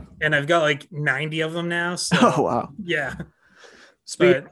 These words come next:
Speaker 2: Westerns, I, I've been talking on the podcast a lot about, uh, Yellowstone. I've been huge into that show.
Speaker 1: I have not watched Yellowstone, but I keep hearing good things
Speaker 2: It's
Speaker 1: about
Speaker 2: very
Speaker 1: it,
Speaker 2: good,
Speaker 1: so,
Speaker 2: yeah.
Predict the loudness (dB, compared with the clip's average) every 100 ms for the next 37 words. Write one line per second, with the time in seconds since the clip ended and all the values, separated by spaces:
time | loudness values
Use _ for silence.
0 | 2 2 4 2 6 6 4 2 0 2
1 | 2 0 -4 0 2 2 0 0 -2 0
2 | 0 0 -2 -2 -2 -2 -2 -6 -8 -8
3 | -10 -6 -4 -2 -2 -2 -4 -4 -2 -4
4 | -4 -6 -8 -12 -20 _ -8 -4 -2 -4
5 | -6 -6 -8 -8 -4 -2 0 0 0 0
6 | 0 -4 -2 -2 -2 -2 -6 -8 -8 -8
7 | -10 -6 -2 0 2 0 -2 -6 -6 -8
8 | -2 0 0 -2 -2 -4 -4 -4 -4